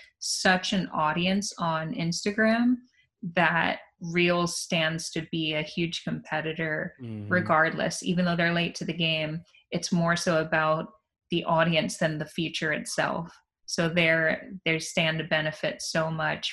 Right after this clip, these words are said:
Speaker 1: from just the level of, of access that they have to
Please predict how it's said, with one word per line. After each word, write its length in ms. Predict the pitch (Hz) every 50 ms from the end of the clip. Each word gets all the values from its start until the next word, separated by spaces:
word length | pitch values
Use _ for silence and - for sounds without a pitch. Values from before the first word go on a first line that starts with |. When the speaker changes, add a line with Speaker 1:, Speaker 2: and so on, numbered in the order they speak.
| -
Speaker 1:
from 560 | - 160 156 156 151 156 156 160 165 175 170 - _ _ _ _ _ _ _ -
just 400 | - - - 170 160 165 - -
the 120 | - 160 160
level 600 | 165 165 165 165 160 170 165 160 180 180 170 165
of, 380 | 170 - 185 190 190 190 190 - _ _
of 180 | - 165 151 165 -
access 640 | - 151 147 151 - - - - 185 185 180 - - -
that 240 | - - - - - - - -
they 100 | - 185
have 320 | 175 170 165 - - 185 185
to 400 | - - - - - - 196 190